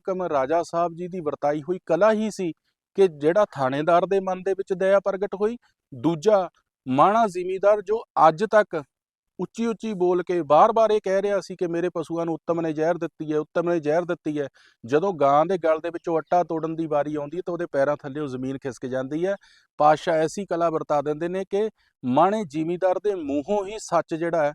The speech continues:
ਉਹ ਪ੍ਰਗਟ ਕਰ ਦਿੰਦੇ ਨੇ। ਹੁਣ ਇਹ ਇੱਕ ਗਰੀਬ ਮਜ਼ਦੂਰ ਸੇਵਾਦਾਰ ਦੀ ਲਾਜ ਹਜ਼ੂਰ ਸ਼੍ਰੀ ਨਾਭ ਕਮਲ ਰਾਜਾ ਸਾਹਿਬ ਜੀ ਨੇ ਰੱਖੀ ਸੀ, ਤਾਂ ਇਹ ਉਸ ਸਮੇਂ ਇੱਕ ਰੁਪਈਏ ਦਾ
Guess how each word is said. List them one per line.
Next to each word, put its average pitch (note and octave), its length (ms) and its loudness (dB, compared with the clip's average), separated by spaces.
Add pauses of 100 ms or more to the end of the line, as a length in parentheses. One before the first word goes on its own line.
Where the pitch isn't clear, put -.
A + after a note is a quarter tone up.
(100)
ਉਹ E3+ 160 -8
ਪ੍ਰਗਟ C3 280 0
ਕਰ - 200 -4
ਦਿੰਦੇ G2+ 280 -12
ਨੇ। G2+ 80 -20 (640)
ਹੁਣ F#3 180 4 (100)
ਇਹ G3+ 340 4 (400)
ਇੱਕ F3 200 -2
ਗਰੀਬ D#3+ 460 0 (120)
ਮਜ਼ਦੂਰ D3+ 420 -4
ਸੇਵਾਦਾਰ D3+ 680 0
ਦੀ D#3+ 160 -8
ਲਾਜ C3+ 400 2
ਹਜ਼ੂਰ D3 340 -6
ਸ਼੍ਰੀ F3 240 -6
ਨਾਭ D#3 260 -2
ਕਮਲ D3 200 -2
ਰਾਜਾ C3+ 260 0
ਸਾਹਿਬ D3 260 -2
ਜੀ D3+ 100 -8
ਨੇ D3+ 120 -6
ਰੱਖੀ D3+ 280 -8
ਸੀ, F#3+ 200 -8 (380)
ਤਾਂ G3 100 8
ਇਹ G3+ 200 6
ਉਸ F#3+ 260 0
ਸਮੇਂ G3+ 300 -4 (140)
ਇੱਕ F3+ 240 -4
ਰੁਪਈਏ F3 540 -2
ਦਾ D#3+ 360 -2